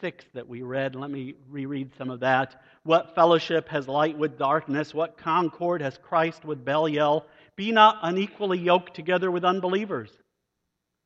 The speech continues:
But here in Pergamum, there were some people in the church saying,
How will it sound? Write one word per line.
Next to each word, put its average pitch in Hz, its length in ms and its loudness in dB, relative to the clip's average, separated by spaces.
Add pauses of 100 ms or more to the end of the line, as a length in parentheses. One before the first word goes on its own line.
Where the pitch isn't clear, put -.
(280)
But 185 120 -6
here 226 280 6
in 202 140 2
Pergamum, 220 680 4 (240)
there 214 140 4
were 220 100 6
some 247 280 0
people 226 360 0
in 220 60 0
the 214 60 -2
church 233 360 0
saying, 226 320 -2